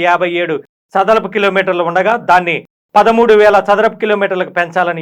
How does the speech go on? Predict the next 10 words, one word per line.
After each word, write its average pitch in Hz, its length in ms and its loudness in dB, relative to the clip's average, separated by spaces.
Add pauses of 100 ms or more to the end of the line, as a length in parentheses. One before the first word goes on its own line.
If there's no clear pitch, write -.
యోచిస్తోంది. 147 580 -8 (500)
రీజనల్ 226 520 2
రింగ్ 214 220 0
రోడ్డు 214 180 0 (100)
ఆవల 220 220 4 (180)
ఐదు 214 140 -2 (100)
కిలోమీటర్ల 214 580 0
పరిధి 196 280 0
వరకు 185 260 -2
విస్తరించాలని 180 640 -4